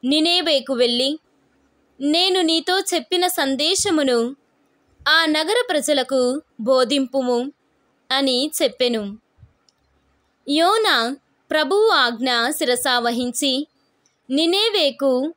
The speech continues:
వెళ్ళెను. ఆ పట్టణము చాలా పెద్దది.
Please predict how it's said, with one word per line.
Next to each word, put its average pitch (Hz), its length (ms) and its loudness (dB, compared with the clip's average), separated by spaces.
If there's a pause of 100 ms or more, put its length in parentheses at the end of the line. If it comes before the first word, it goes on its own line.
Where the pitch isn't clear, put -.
వెళ్ళెను. 233 580 -2 (1500)
ఆ 359 120 2
పట్టణము 320 840 0
చాలా 262 640 0
పెద్దది. 226 600 -2